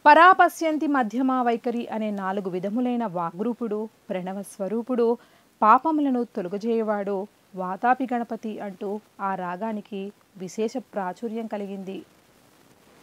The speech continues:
ఈ విధంగా ముత్తుస్వామి దీక్షితులు వాతాపి గణపతిని ఉద్దేశించిన దివ్యనామ సంకీర్తనను హంసధ్వని రాగంలో అందించారు. దక్షిణ దేశాన్ని పల్లవ రాజులు పరిపాలించే కాలంలో వారి రాజధాని వాతాపి. ఆ కాలంలో వాళ్ళు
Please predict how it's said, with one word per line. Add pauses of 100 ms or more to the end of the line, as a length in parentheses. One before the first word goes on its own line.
(100)
ఈ
విధంగా
ముత్తుస్వామి
దీక్షితులు (200)
వాతాపి
గణపతిని
ఉద్దేశించిన
దివ్యనామ
సంకీర్తనను (180)
హంసధ్వని
రాగంలో
అందించారు. (720)
దక్షిణ
దేశాన్ని
పల్లవ
రాజులు
పరిపాలించే
కాలంలో (220)
వారి
రాజధాని
వాతాపి. (380)
ఆ
కాలంలో
వాళ్ళు